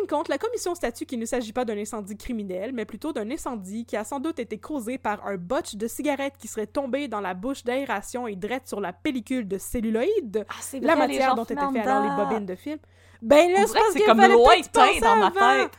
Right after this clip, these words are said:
Speaker 2: tête. <laughs>
Speaker 1: Fait que là, c'était tous des enfants au balcon, tous les enfants fumaient, puis il y en a un qui a échappé son botch.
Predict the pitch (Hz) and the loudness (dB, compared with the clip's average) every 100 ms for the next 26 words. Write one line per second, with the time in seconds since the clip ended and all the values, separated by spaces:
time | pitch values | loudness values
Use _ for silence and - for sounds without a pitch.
0 | 349 254 - _ - _ _ _ - - | -2 0 -2 _ -20 _ _ _ -20 -6
1 | 269 262 349 311 - 320 494 440 359 277 | -4 0 2 2 0 0 2 4 4 2
2 | 262 302 320 339 - 330 277 262 247 302 | -2 -4 -4 -4 -2 0 2 2 0 -2
3 | 311 440 285 302 - 311 - 269 254 285 | -2 -2 0 0 0 -4 -6 -8 -4 -4
4 | 294 262 262 320 285 277 311 302 240 254 | -4 -4 -4 -6 -6 -6 -6 -6 -6 -6